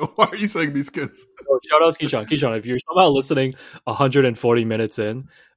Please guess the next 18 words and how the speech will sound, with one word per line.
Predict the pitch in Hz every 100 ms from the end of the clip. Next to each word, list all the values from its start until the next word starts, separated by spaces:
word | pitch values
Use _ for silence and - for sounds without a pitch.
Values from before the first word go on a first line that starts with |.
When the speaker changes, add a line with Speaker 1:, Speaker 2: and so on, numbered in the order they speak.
| _
Speaker 1:
Yeah. | 110
Speaker 2:
uh, | 104 95 95 98 _ _ _ _ -
shout | 117
outs | 107 -
to |
you, | 98 95
man. | 95 95 _ _ _ _ _ _ - - _
Speaker 1:
Yeah, | 110
man. | 92 92 101
I | 107
Speaker 2:
Kid. |
Speaker 1:
miss | 113 117
everybody, | 104 98 92 92
man. | 90 90 _ _ -
Um, | 92 90 90 90
Speaker 2:
Listen, | 180 214 156
this | 151
is | -